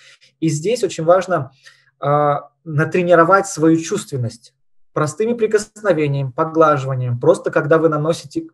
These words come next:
м, крем, например, э, или там жидкое мыло, когда вы моетесь, делать это не вот так вот в попыхах и побежала,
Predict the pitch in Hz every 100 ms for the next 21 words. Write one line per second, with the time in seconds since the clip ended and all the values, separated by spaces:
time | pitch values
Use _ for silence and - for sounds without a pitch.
0 | _ - 139 131 127 120 127 156 147 131
1 | 123 131 135 139 123 - - - - 135
2 | 139 147 139 139 127 123 127 131 165 165
3 | 160 147 143 151 143 135 127 135 139 143
4 | 147 143 151 120 _ _ 147 165 160 147
5 | 151 165 202 262 180 - 160 160 160 175
6 | 175 160 156 147 135 147 147 143 143